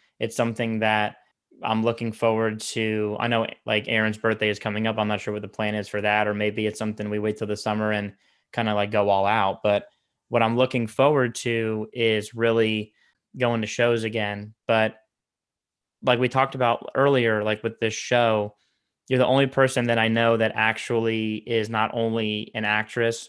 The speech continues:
but she, or not she, you are so good on stage when you, like, whatever scene that I've seen. So I've been to,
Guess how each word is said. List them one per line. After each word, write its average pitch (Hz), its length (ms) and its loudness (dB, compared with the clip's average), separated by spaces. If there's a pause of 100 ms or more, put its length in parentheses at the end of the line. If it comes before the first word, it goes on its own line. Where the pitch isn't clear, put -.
but 110 200 0
she, 113 720 -4 (420)
or 110 300 0
not 107 200 -4
she, 131 340 -2
you 113 640 -2 (420)
are 110 720 2 (600)
so 139 840 0 (180)
good 123 520 2
on 113 200 -2
stage 113 560 -2
when 113 160 -2
you, 113 500 -4
like, 117 200 0
whatever 120 260 4
scene 117 280 -4
that 110 120 -2
I've 104 160 -2
seen. 101 380 -4
So 117 180 0
I've 113 280 0
been 123 300 -2
to, 117 760 -2